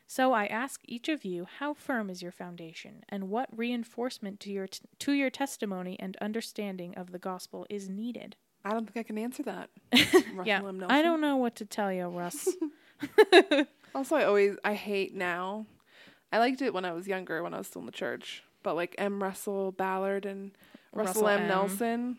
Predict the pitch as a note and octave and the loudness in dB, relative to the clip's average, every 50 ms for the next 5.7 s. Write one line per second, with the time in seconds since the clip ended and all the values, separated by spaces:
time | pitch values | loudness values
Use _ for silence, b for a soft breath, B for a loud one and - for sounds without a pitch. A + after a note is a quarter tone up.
0 | - - A3 G3+ F#3+ F#3 F#3+ F3+ F3 F#3 - - G#3 G3+ G3+ G#3 G#3 G3 - - | -6 -2 2 4 4 4 4 2 0 -2 -2 -4 -6 -2 -2 -2 -2 -4 -4 -6
1 | G3+ G3+ - G3 F#3 F#3 F#3 F3+ F3 F3 F3 - - - F#3 F#3 F3 F3 F3+ F3 | -6 -6 -6 -8 -8 -6 -6 -6 -6 -8 -10 -12 -12 -14 -12 -12 -12 -12 -12 -14
2 | E3+ E3 E3+ F3 F#3+ - A3 - G3+ G#3 G#3 G#3 G3+ G3+ - - A#3 A3+ A3 A3 | -14 -14 -14 -14 -14 -12 -4 0 4 6 6 6 6 4 -4 -4 -4 -2 -2 -2
3 | G#3 G#3 F#3+ - - - F#3 F3+ F#3 F#3+ F#3+ F#3 F#3 F3+ F#3 - F3+ F3+ F3 F3 | -2 -2 -2 -4 -2 -4 -6 -6 -4 -6 -6 -4 -4 -6 -4 -4 -4 -4 -4 -4
4 | F3 - - F#3 F#3 F#3 F#3 - _ _ _ _ - - - - _ _ _ - | -6 -6 -6 -6 -6 -6 -6 -10 _ _ _ _ -20 -20 -20 -20 _ _ _ -10
5 | G#3 G3 F3+ F3+ F3 G3 G3 E3 E3 E3 E3 D#3+ D#3+ E3 | -8 -8 -6 -6 -8 -8 -8 -8 -10 -10 -12 -12 -14 -14